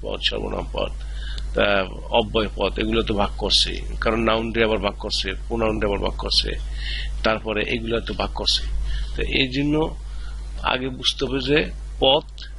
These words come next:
কাকে বলে, যে পদ আমরা কোনটাকে বুঝাই। তারপরে যে পদ তার অর্থের জন্য অন্য পদের উপর নির্ভরশীল হয় তাকে কিরূপ পদ বলে? সরল পদ। মানে আবার অর্থ অনুসারে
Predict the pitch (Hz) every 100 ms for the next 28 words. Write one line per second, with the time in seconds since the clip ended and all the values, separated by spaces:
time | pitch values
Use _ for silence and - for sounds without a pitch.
0 | - - - 120 - 107 90 90 - -
1 | - - - - - - - 110 123 131
2 | 139 - 120 120 135 131 120 - 107 113
3 | 104 90 82 - - - - - - -
4 | - - - - - - - - - -
5 | - 123 139 139 127 110 143 160 147 147
6 | 131 117 - 120 117 - 131 - - 160
7 | 143 151 135 117 127 147 156 143 143 131
8 | 135 131 131 123 117 113 127 - 139 123
9 | 123 117 - - 135 139 139 147 131 131
10 | 147 180 180 - - - - - - -
11 | - - - - - - - 127 127 113
12 | - 95 85 - - - - - - -
13 | - 117 123 - - 117 123 120 123 -
14 | 147 151 151 151 151 185